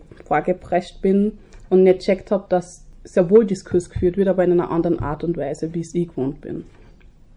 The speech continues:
Und nachdem ich das eben halt gelernt hab und wieder dann zurückgekommen bin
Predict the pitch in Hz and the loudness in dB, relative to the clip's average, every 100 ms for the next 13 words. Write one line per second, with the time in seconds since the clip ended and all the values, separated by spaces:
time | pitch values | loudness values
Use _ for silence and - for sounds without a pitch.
0 | - - - - 175 170 175 175 170 180 | -20 -20 -20 -4 0 2 2 -2 -2 0
1 | 185 185 170 165 151 - - 233 - 233 | 0 0 -4 -4 -6 -6 -6 -6 -4 -6
2 | - - - - 185 180 185 180 175 226 | -8 -20 -10 0 4 6 4 4 2 2
3 | 226 - - - - 220 202 208 208 208 | 2 -2 -16 -10 -2 -2 2 2 2 2
4 | 202 202 | 2 0